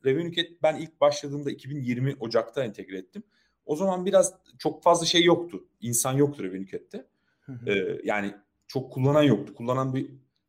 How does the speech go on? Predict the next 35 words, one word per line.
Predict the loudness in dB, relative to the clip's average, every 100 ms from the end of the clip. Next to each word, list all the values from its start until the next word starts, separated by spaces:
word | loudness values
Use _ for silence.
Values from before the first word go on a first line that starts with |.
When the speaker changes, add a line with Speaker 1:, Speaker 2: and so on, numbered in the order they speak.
| -6
Speaker 1:
beş | -4 -4
on | -4
tane | -4 -4
uy-, | -6 -8 -10
uygulama | -6 -2 2 6
vardı | 4 4 -8
büyük. | -12 -14 -20 _ _ -6
Ee, | -2 -2 -4 -8 -10 -10
büyük | -10 -10
dedim | -12 -8
mid | -8 -2
size | 0 -2 -6 -14 -18
aslında. | -16 -16 -14 -10 -10 -12
Yani | -20 -2 4
Calm | 4 4
gibi | -2
falan | -2 -2 -2 -8
değil | -10 -12
yani | -12 -14
işte | -18 -14 -8
böyle, | -4 -4 -6 -8
e, | -2 2 2 0 -4 -8
Reflectly | -2 0 0 -6
gibi | -14 -8
falan | -6 -6 -10 -16
mesela. | -16 -12 -12 2
O | 4 6
tarz | 4 4
uygulamalar | 4 6 8 8 10
vardı. | 8 8 2 -12 -14 _ _ _
Sonra | -2 2
ben | 4
aldım. | 4 4 2 -4 -8 _ _ -2
Ee, | 0 2 -2 -6 -12 -14 -4
yani | -2 -2 -4